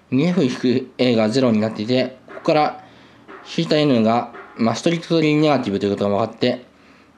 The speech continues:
で、Aがこのように書くことができます。で、この微分方程式を解くことによって、ダイナミックラフォライズンの半径は二エムプラス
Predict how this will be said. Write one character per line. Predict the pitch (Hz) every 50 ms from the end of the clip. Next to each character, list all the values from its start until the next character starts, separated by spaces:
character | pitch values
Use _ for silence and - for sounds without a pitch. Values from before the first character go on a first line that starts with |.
| _ _
で、 | 143 139 139 143 135 117 113 120 - - _ _ _ _ _ _ - _ _ -
A | 143 139 127
が | 117 113
こ | 107 - 131
の | 127
よ | 135 135 123
う |
に | 113 110 113 110 110 - - - _ _ _ _ _ _ _ _ -
書 | 123
く | -
こ | - 107
と | 101
が | 98
で | 95 101
き | -
ま | 110 107
す。 | 107 - - - - - - - - - _ _ _ _ _
で、 | - 160 160 147 131 123 123 - -
こ | - - 170
の | 170 170 170 165 - - - _ _ -
微 | 131 135 143
分 | 156 156
方 | 143 160 165
程 | 156 156 151
式 | 147 - 135
を | 123
解 | 139
く | 135 -
こ | - 127
と | 123
に | 117 110
よ | 110
っ | 110 110
て、 | - - 135 139 139 - - - - - _ _ _ _ _ _ _ _ _ _ - - - - - - - - - _ _ _ -
ダ | 127 131
イ | 135
ナ | 139
ミ | 135 139
ッ | 135
ク | 139
ラ | 131 127 131
フ | 147
ォ | 139
ラ | 131
イ | 123
ズ | 110 107
ン | 107
の | 107 107 101
半 | - 139 127 107
径 | 107 117
は | 113 117 120 120 - - - - - - - -
二 | 127 139 156
エ | 160
ム | 160 151
プ | 143 - 147
ラ | 131 131
ス | 131 - 156 151 -